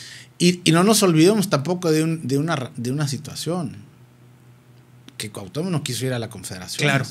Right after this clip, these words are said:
Speaker 2: claro.
Speaker 1: Por ejemplo.
Speaker 2: Claro.
Speaker 1: Entonces volvemos a lo mismo.
Speaker 2: Que tenía
Speaker 1: Cada
Speaker 2: un
Speaker 1: uno,
Speaker 2: safari, que
Speaker 1: cada
Speaker 2: tenía,
Speaker 1: uno
Speaker 2: claro.
Speaker 1: se tiene que hacer responsable.
Speaker 2: Responsable.
Speaker 1: Entonces hoy,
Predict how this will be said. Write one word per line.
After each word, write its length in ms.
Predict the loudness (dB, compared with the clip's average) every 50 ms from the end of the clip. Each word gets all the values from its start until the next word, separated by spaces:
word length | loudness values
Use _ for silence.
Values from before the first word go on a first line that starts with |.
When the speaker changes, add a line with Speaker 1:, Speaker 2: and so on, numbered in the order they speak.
| -10 -10
Speaker 2:
claro. 420 | -6 -4 -2 2 4 4 4 4
Speaker 1:
Por 80 | 4 4
ejemplo. 380 | 4 4 2 2 -2 -2 -4 -6 -4
Speaker 2:
Claro. 420 | 0 2 4 6 4 4 2 0 -4
Speaker 1:
Entonces 320 | -4 0 2 4 4 4
volvemos 460 | 4 4 4 4 4 2 2 2 2
a 80 | 2 2
lo 140 | 2 2 4
mismo. 440 | 4 4 2 2 0 -2 -6 -8 -8 -6
Speaker 2:
Que 80 | -4 0
tenía 240 | 0 2 2 4 6
Speaker 1:
Cada 300 | 6 6 8 8 8 8
Speaker 2:
un 180 | 8 8 8
Speaker 1:
uno, 100 | 8 6 6
Speaker 2:
safari, 400 | 4 4 4 4 6 6 4 4
que 80 | 4
Speaker 1:
cada 120 | 4 6 8
Speaker 2:
tenía, 140 | 8 8 8
Speaker 1:
uno 100 | 6 6
Speaker 2:
claro. 200 | 4 4 4 2
Speaker 1:
se 80 | 0
tiene 220 | 0 -2 -4 -4 -4
que 80 | -4 -4
hacer 180 | -4 -2 -2
responsable. 960 | -4 -4 -6 -6 -6 -6 -2 -2 0 0 0 0 0 -2 -2 -2 -2 -4 -4
Speaker 2:
Responsable. 160 | -6 -8 -12 -14 -18 -20 -20 -20 _ _ -20 -20 -20 _ -20 -20 -20 -20 -20 -20 -20 -20 -20 -20 -20 -8
Speaker 1:
Entonces 380 | -4 0 2 4 4 4 4 6
hoy, 480 | 8 8 8 8 8 6 2 -2 -6